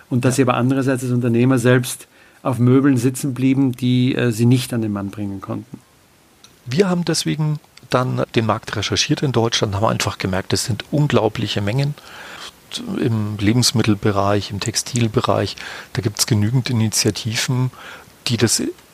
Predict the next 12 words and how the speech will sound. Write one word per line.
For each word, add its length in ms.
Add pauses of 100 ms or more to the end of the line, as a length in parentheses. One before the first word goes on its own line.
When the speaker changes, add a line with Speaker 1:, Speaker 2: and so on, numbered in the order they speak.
Speaker 2:
angehen, 720 (220)
aber 220
im 260 (540)
Gebrauchtmöbelmarkt, 1200
da 40
gibt's 220
einfach 240
noch 180
gar 180
niemanden. 500 (680)
Und 120 (140)
deswegen 640